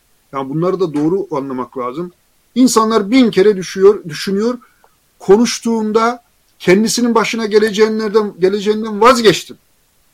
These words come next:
Yakınlarından, annesinden, babasından, kardeşinden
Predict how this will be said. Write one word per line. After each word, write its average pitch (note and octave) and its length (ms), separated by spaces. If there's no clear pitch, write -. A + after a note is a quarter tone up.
Yakınlarından, E3 880
annesinden, E3 720
babasından, C#3+ 720
kardeşinden D3+ 720